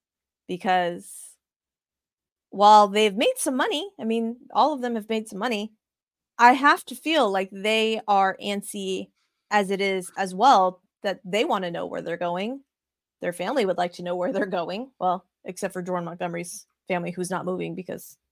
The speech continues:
his wife is doing residency in Boston. But it, you know, it's just, it's one of those things where, like, uh, "TikTok, motherfuckers, like, let's go."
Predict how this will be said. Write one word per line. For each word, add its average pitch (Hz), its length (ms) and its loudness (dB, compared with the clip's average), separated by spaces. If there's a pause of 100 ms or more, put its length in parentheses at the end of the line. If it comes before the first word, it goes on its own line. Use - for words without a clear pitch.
(120)
his 185 180 -2
wife 170 200 -6
is 175 300 -16
doing 175 180 -6
residency 175 520 -4
in 190 100 -14
Boston. 190 460 0 (1300)
But 190 300 6 (1400)
it, 262 180 6 (140)
you 262 120 6
know, 208 160 6
it's 233 160 4
just, 262 240 2
it's 269 120 4
one 294 120 6
of 254 80 6
those 247 160 8
things 302 220 0
where, 202 380 6 (280)
like, 190 320 -2
uh, 190 380 6
"TikTok, 285 540 6
motherfuckers, 226 560 0
like, 190 340 -4 (260)
let's 214 220 -2
go." 196 440 6